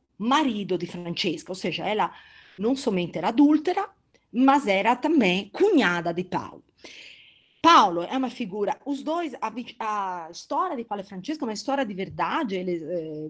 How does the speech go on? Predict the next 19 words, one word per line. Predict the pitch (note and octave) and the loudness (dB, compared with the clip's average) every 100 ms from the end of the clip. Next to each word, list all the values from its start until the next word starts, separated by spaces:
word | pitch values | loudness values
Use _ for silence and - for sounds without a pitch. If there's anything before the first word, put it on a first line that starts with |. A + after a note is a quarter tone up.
| F3+ | -8
que | A3 | -10
provocou | F#3 _ - F#3+ G3+ A#3 A#3 G3+ D#3+ - _ | -10 _ -8 -6 -4 0 0 -2 -8 -16 _
um, | D#3 | -12
um | F#3 | -6
certo | - A3+ A3 | 0 0 0
escândalo | E3+ - C#4+ G4+ E4+ E3+ D3+ | -6 0 4 6 6 4 2
na, | D#3+ D#3 D3+ _ - _ _ _ _ _ _ | -2 -4 -6 _ -20 _ _ _ _ _ _
na | F#3+ E3+ E3 D#3 | -6 -2 -2 -2
vida | E3 A#3+ A3+ D3 D#3+ C#3 | 4 6 6 4 -2 0
medieval | D#3 D#3+ D#3+ D#3 E3 E3 | 0 0 2 2 4 4
da | D#3+ F3+ | 6 6
época, | C#4+ F#3+ E3+ | 6 2 -2
foi | F#3+ | -2
conhecida, | - G#3 G#3+ G#3+ - - C4+ G3 E3 | 0 0 2 2 2 6 6 6 4
muito | G3+ D#4+ - | 8 8 6
conhecida | A3+ F3 E3 - E3 E3 | -2 -4 -4 -6 -4 -4
na | D#3+ | -6
Itália | D#3 - D#3 D#3 | -10 -6 -6 -6
inteira, | D#3 C4+ F4+ C#4 | 0 4 6 4